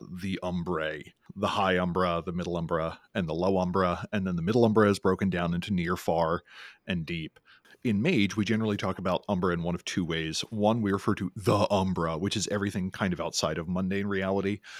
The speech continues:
There's some argument on whether or not, like, space counts,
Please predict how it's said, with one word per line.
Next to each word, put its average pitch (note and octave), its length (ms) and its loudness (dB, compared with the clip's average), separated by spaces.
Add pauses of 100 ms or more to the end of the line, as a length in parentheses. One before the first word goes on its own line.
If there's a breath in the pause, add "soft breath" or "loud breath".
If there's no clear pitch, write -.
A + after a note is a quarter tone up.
(200 loud breath)
There's C#3+ 160 6
some E3+ 160 4
argument A#2+ 380 4
on F#2+ 120 0
whether G2 220 4
or - 20 4
not, F#2 160 2
like, F2+ 240 0 (240 soft breath)
space - 800 4 (440)
counts, - 600 2